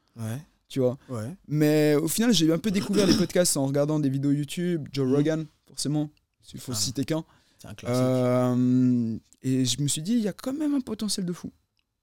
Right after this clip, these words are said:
Speaker 1: T'as
Speaker 2: Il y a
Speaker 1: vu ?
Speaker 2: vraiment un potentiel de fou.
Speaker 1: T'as
Speaker 2: Et
Speaker 1: vu ?
Speaker 2: plus on avance, plus je me dis, tu sais, quand tu fais des tâches ménagères,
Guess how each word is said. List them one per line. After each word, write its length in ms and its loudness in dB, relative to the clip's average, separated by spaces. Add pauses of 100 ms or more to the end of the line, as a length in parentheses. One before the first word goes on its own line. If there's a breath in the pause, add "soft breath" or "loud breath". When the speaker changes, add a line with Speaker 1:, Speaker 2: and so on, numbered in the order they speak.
(100)
Speaker 1:
T'as 120 -12
Speaker 2:
Il 40 -10
y 40 -8
a 40 -4
Speaker 1:
vu ? 60 -6
Speaker 2:
vraiment 300 -2
un 60 -6
potentiel 420 -6
de 80 -6
fou. 180 -12
Speaker 1:
T'as 80 -4
Speaker 2:
Et 20 -2
Speaker 1:
vu ? 80 -8
Speaker 2:
plus 140 -4
on 120 2
avance, 380 -2
plus 100 -6
je 80 -4
me 100 -2
dis, 260 -2
tu 80 -6
sais, 100 -4
quand 100 -8
tu 140 -16
fais 80 -8
des 80 -2
tâches 180 -8
ménagères, 400 -6